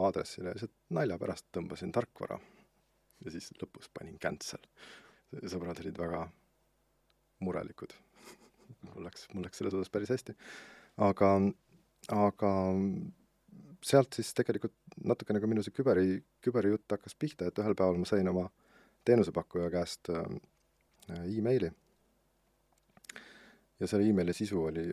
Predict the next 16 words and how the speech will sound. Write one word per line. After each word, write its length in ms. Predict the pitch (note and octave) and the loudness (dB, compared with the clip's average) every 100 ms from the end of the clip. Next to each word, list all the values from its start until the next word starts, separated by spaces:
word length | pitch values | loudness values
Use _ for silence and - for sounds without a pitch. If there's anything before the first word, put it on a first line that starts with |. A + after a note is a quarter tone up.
| - | -6
oli 160 | F2+ F#2+ | -4 -6
üpris 300 | - E2 - | -6 -12 -4
krüptiline. 540 | A2 - G#2+ D#2+ E2 - _ _ - | -4 -2 -6 -4 -6 -8 _ _ -16
Ta 360 | E2+ D#2+ D#2 F#2 | -10 -10 -8 -8
kirjutas 340 | F#2 - - | -6 -8 -8
mulle, 220 | F#2 E2 D#2+ | -8 -8 -10
et, 220 | - - | -12 -18
äh, 100 | D#2 D#2+ - _ _ _ _ _ _ _ _ _ | -18 -18 -20 _ _ _ _ _ _ _ _ _
"Meie 280 | - B2 G2 | -2 0 2
võrk 380 | E2 - _ - - _ _ _ _ | 0 -4 _ -20 -20 _ _ _ _
kahjuks 300 | - A2 - | -4 -4 -4
ei 60 | F2+ | -4
toeta 440 | G2+ G#2 - D#2 - _ _ _ _ _ _ - | -4 -4 -6 -8 -10 _ _ _ _ _ _ 0
Ping 200 | G2 D2+ | 0 0
of 120 | - | -2
Deathi." 380 | - - - E2+ | -2 -2 -4 -8